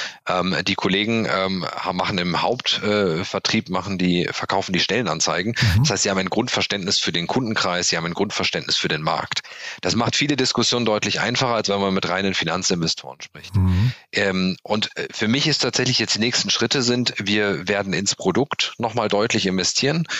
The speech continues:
Speaker 1: Das heißt, das Produkt, ähm, wird nochmal optisch grundüberholt, es werden, ähm, neue Funktionen hinzugefügt, es werden neue Schnittstellen hinzugefügt und wir haben natürlich auch ganz andere Mit-, Möglichkeiten tatsächlich auf der Personal-, ähm, und Marketing- und Sales-Ebene, um einfach deutlich aggressiver und auch vielleicht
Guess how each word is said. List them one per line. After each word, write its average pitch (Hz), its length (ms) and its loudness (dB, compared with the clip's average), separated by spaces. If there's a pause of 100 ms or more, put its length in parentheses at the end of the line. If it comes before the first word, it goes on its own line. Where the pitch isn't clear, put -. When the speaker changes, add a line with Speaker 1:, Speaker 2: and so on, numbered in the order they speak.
(200)
Speaker 1:
Das - 160 0
heißt, 98 180 -2
das 92 120 0
Produkt, 98 480 -2
ähm, 87 460 0 (200)
wird 101 160 -4
nochmal 85 300 0
optisch - 380 -2
grundüberholt, 92 720 2
es - 140 0
werden, 85 340 -2
ähm, 85 560 -2
neue 95 240 0
Funktionen 113 480 0
hinzugefügt, 98 760 0 (220)
es - 80 -2
werden 98 140 0
neue 98 180 2
Schnittstellen 101 520 0
hinzugefügt 98 720 -2 (240)
und 101 160 -2
wir 90 100 2
haben 110 100 0
natürlich 104 360 0
auch - 100 -4
ganz 101 220 -2
andere 98 460 0
Mit-, 92 280 2
Möglichkeiten 92 640 0
tatsächlich 95 400 0
auf 82 100 0
der 82 100 -2
Personal-, 90 640 0 (420)
ähm, 90 340 2
und 101 120 -2
Marketing- 92 440 0
und 78 120 0
Sales-Ebene, 92 600 0
um 95 140 0
einfach 90 320 -2
deutlich 95 400 0
aggressiver 104 540 2
und 92 140 2
auch 87 140 2
vielleicht 85 360 -2